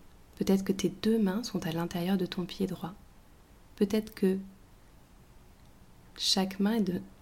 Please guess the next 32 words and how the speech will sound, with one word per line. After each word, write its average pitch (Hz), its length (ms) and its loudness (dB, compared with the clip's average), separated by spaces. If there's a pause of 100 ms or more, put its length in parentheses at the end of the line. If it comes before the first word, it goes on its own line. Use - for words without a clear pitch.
(200)
d'un 233 160 0
côté 196 420 -2 (500)
de 175 160 0
ton 170 280 -4
genou. 170 400 -2 (2000)
Peut-être 160 280 0
que - 80 -2
ton - 180 -2
dragon 165 400 -2
est 180 80 0
plutôt 165 420 -6 (120)
bas, 143 200 -6 (1080)
les 175 100 6
mains 180 380 4
ou 170 80 -2
les 165 160 -2
coudes - 400 -2
posés 190 400 2
sur 202 180 -2
les 165 140 0
briques, 185 520 -10 (840)
ou 202 80 6
alors 220 220 6
que 202 100 2
ce 196 140 2
dragon 208 500 2
vole 190 300 0 (200)
haut, 214 120 -8 (2500)
car 170 180 -6
tu - 140 -6
aurais 175 220 -2
redressé 190 720 -4